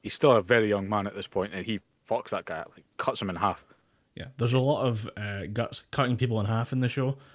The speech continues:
Speaker 2: and it's just to show he is miles above the common soldier. He is a force unto himself and will stop a cavalry charge by himself if needs be,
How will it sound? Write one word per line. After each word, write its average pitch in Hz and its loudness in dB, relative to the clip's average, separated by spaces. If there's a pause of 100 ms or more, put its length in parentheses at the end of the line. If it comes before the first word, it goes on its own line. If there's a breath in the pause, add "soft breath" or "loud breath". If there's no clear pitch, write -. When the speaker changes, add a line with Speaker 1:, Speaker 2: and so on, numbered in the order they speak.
(320 soft breath)
Speaker 2:
and 127 0
it's 120 -4
just 156 -2
to 135 0
show 110 0
he 127 -2
is 110 -2 (200)
miles 127 4
above 107 -2
the 104 -6
common 113 -2
soldier. 104 -4
He 117 -2
is 104 -4 (760 soft breath)
a 110 -2
force 143 2
unto 117 0
himself 104 -2
and 110 -4
will 110 -2
stop 120 -4
a 123 -2
cavalry 113 -2
charge 110 -4
by 117 2
himself 104 -4
if 131 -2
needs 117 0
be, 104 -4